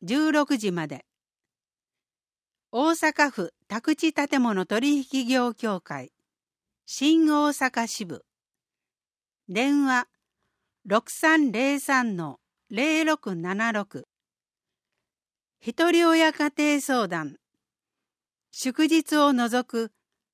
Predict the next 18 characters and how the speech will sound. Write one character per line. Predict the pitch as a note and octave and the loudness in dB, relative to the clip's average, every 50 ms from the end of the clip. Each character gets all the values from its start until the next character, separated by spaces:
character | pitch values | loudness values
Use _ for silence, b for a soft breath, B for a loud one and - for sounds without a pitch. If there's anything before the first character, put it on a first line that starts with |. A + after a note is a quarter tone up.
| _ _ - | _ _ -8
毎 | G3 G#3 A#3+ C#4 D#4 D4 | -2 0 2 2 2 2
週 | - - - C#4+ C#4 C4+ B3 - _ _ _ _ _ _ _ _ | 0 0 -2 0 0 0 -2 -4 _ _ _ _ _ _ _ _
火 | - A#3 B3 C4+ | -4 0 0 2
曜、 | C#4+ D#4+ D4+ C4 G#3+ C#3 A#2 _ _ _ _ _ _ _ _ _ _ _ | 2 2 2 0 -2 -4 -8 _ _ _ _ _ _ _ _ _ _ _
水 | - - - - C4 D4+ D4+ D4+ D4 C#4+ C#4+ | -18 -12 -6 0 2 2 2 2 2 0 -2
曜、 | C#4 B3+ A3 F3+ D3 A#2+ - _ _ _ _ _ _ _ - | -2 -4 -4 -6 -8 -12 -16 _ _ _ _ _ _ _ -8
木 | G3 G#3+ A#3 - - D4 D4+ | -6 -6 -6 -2 0 0 2
曜 | D4+ D4 C#4 B3+ G#3+ | 2 2 2 2 0
日。 | D#3 D3+ C3 - _ _ _ _ _ _ _ _ _ _ _ _ _ _ _ _ _ _ _ _ _ _ _ _ _ _ _ _ _ _ F#3 | -2 -6 -10 -12 _ _ _ _ _ _ _ _ _ _ _ _ _ _ _ _ _ _ _ _ _ _ _ _ _ _ _ _ _ _ -4
十 | - D#4 F4 F4 E4+ | 0 2 2 2 2
時 | B3 A#3 G#3+ | 0 0 -2
か | - G3+ F#3 | -2 -2 -2
ら | F3+ E3+ D#3+ C#3+ | 0 -2 -2 -4
十 | D#3+ G3 C4 D4+ D#4 D4+ | -4 -2 0 0 2 0
七 | C#4 - - - - C4+ B3 | 0 -2 -8 -4 -4 -4 -2
時 | G#3+ G#3 | -2 -4
ま | F3+ F3 E3 | -4 -4 -6
で。 | D3 C3 - | -8 -10 -16